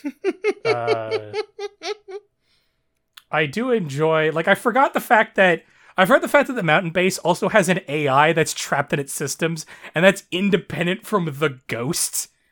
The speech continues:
Speaker 1: that's also in the machine.
Speaker 2: <laughs>
Speaker 1: S-,
Speaker 2: It's
Speaker 1: so
Speaker 2: crowded in there. <laughs>
Speaker 1: So they get, like, the ghostly speaking voice, like, entering their minds of Simpleheart, and then Baptisia, who was the original director of this place,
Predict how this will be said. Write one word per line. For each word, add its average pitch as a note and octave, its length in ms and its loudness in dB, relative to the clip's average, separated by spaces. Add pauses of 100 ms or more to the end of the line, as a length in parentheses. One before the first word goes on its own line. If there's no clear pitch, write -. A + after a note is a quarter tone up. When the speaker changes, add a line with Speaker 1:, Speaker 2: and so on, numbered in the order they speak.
(120)
Speaker 1:
that's F3 180 2
also F3+ 380 2
in F#3 120 2
the F#3+ 80 0
machine. G#3 640 -4 (320)
Speaker 2:
<laughs> - 200 -16 (240)
Speaker 1:
S-, - 280 -10
Speaker 2:
It's D#4+ 220 -2
Speaker 1:
so G#3 120 2
Speaker 2:
crowded F#3 320 6
in C3+ 180 -2
there. D3+ 260 4
<laughs> - 60 -20 (1160)
Speaker 1:
So A3 220 2
they A3 120 4
get, A3 200 0
like, G3 280 2
the G3 100 4
ghostly E3 640 0
speaking F3+ 640 -4
voice, F#3+ 580 -2 (320)
like, D#3+ 240 0
entering F#3 400 0
their F3+ 140 0
minds G3+ 640 -2 (320)
of D3+ 400 4
Simpleheart, G3 760 0 (360)
and E3+ 200 2
then E3 180 0
Baptisia, E3 840 -2
who F#3 100 -6
was D3 160 -6
the D#3 80 -2
original C#3 340 -2
director B2+ 400 -6
of C#3+ 100 -6
this E3 140 -6
place, E3 420 -2